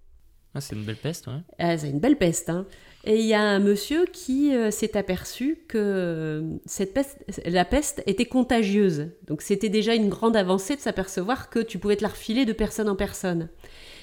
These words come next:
Speaker 2: Et il s'est aperçu aussi que quand tu t'en sortais de la peste, quand tu l'avais faite mais que t'arrivais à guérir, ce qui était très rare, en fait tu pouvais plus la refaire.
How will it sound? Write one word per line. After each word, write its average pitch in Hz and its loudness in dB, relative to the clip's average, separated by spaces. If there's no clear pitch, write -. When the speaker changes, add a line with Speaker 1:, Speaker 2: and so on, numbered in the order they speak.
Speaker 2:
Et 202 4
il 202 2
s'est 233 0
aperçu 240 0
aussi 285 2
que 269 2
quand 254 2
tu 254 -4
t'en 233 2
sortais 240 -2
de - 0
la 175 2
peste, 196 -2
quand 190 -2
tu 170 -8
l'avais 160 2
faite - -4
mais 165 -2
que - -10
t'arrivais 185 0
à 156 2
guérir, 185 2
ce - -16
qui 143 -8
était 139 -6
très 147 -4
rare, 240 -4
en 180 -2
fait 294 -2
tu - -8
pouvais 185 2
plus 285 4
la 262 4
refaire. 180 -2